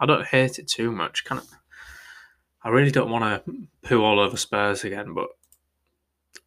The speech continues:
I think their attack is a little bit overrated, but, but I, I regret saying that immediately. Forget it. Forget it. Forget it. Then elsewhere, Timo Werner, still not convinced. I think he's gotta be, I, I got rid of him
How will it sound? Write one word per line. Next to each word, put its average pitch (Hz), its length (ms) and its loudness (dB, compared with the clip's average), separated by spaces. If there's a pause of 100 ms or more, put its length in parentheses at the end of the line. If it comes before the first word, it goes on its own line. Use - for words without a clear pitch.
(200)
I - 280 -12
think 139 320 -4
their 113 100 -4
attack 113 380 -6
is 104 120 -4
a 101 40 -6
little 107 320 -4
bit - 140 -4
overrated, 87 760 -4
but, - 160 -6
but - 320 -10 (920)
I, - 40 2
I 123 160 2
regret 131 360 4
saying - 220 -4
that 73 100 -6
immediately. 92 540 -4
Forget - 280 0
it. - 160 -4
Forget 214 180 4
it. - 100 -2
Forget 311 220 6
it. - 240 4 (1300)
Then 104 120 2
elsewhere, 98 600 4 (760)
Timo 170 360 4
Werner, 165 380 2
still 175 220 0
not - 180 -2
convinced. 120 680 0 (180)
I 123 40 -6
think 139 220 -2
he's 143 160 0 (340)
gotta 147 200 2
be, 127 260 4
I, 120 260 2
I 143 60 2
got 120 160 0
rid 107 140 4
of 101 100 0
him 98 240 -4